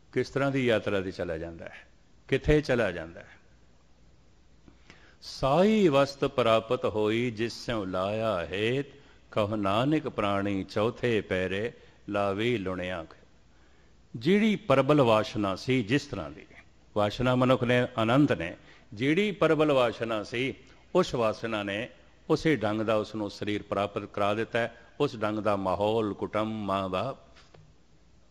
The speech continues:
ਉਸ ਢੰਗ ਦਾ ਮਹਿਫਿਲ। ਇਹ ਖੁਲਾਸਾ ਮੈਂ ਤੁਹਾਡੇ ਸਾਹਮਣੇ ਕੱਲ੍ਹ ਰੱਖਣ ਦੀ ਨਿਮਾਣੀ ਕੋਸ਼ਿਸ਼ ਕਰਾਂਗਾ। ਕਹਿੰਦੇ ਨੇ,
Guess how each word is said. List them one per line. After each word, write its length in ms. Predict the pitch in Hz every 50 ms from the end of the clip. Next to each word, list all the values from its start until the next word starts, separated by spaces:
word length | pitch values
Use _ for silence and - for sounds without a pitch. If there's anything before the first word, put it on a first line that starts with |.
| _ _ _ _ _ _ _ _ _ _ _ _ _ _ - _ _ - - _ - _ _ _ _ - - _ _ _ _ - -
ਉਸ 180 | 135 127 - -
ਢੰਗ 140 | - 113 104
ਦਾ 140 | 101 107 101
ਮਹਿਫਿਲ। 540 | 98 95 95 95 95 98 95 - 120 120 110 - 64 64 - - - - - _ _ - - - _ _ - _ _ - _ _ _ _ - _ _ _ _ _ _ _ _ _ -
ਇਹ 120 | 147 135
ਖੁਲਾਸਾ 520 | - - 92 92 92 90 87 - - 98 95
ਮੈਂ 180 | 92 90 92
ਤੁਹਾਡੇ 280 | 90 - - 90 90 85
ਸਾਹਮਣੇ 520 | - - 87 85 85 87 85 85 98 - - - - - - - - _ - - - - _ - - - _ _ - - _ -
ਕੱਲ੍ਹ 280 | - 123 120 117 101
ਰੱਖਣ 320 | 95 90 - - 104 98 92
ਦੀ 260 | 87 90 87 87 92 - - -
ਨਿਮਾਣੀ 460 | 101 98 95 98 95 95 95 104 104
ਕੋਸ਼ਿਸ਼ 460 | - - 95 90 - - 98 - -
ਕਰਾਂਗਾ। 520 | - 98 98 110 113 110 107 113 - - - - - - - - - - - - - - - - - - - - - - - - - - - - - -
ਕਹਿੰਦੇ 320 | 151 151 160 151 147 110
ਨੇ, 280 | 98 92 92 - -